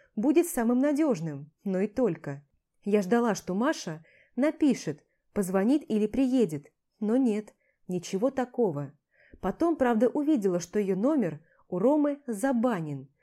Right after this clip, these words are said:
Возможно, она пыталась, но настаивать не решилась. Боится его. Мы много держались за руки, часто переглядывались. Потом он ещё пару недель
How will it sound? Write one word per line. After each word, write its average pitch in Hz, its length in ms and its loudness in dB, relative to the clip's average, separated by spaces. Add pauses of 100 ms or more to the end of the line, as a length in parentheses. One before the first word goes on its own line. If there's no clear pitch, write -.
(280)
Возможно, 214 600 0
она 220 220 -2
пыталась, 277 680 -2 (140)
но 185 100 -4
настаивать 294 720 -2 (140)
не 196 160 -2
решилась. 170 640 -6 (380)
Боится 262 540 -2
его. 160 400 -6 (640)
Мы 196 120 0
много 214 400 2
держались 254 560 0
за 247 220 0
руки, 151 400 -10 (340)
часто 302 400 -2
переглядывались. 214 920 -4 (120)
Потом 320 420 0
он 214 140 2
ещё 233 200 0
пару 214 280 0
недель 190 520 -2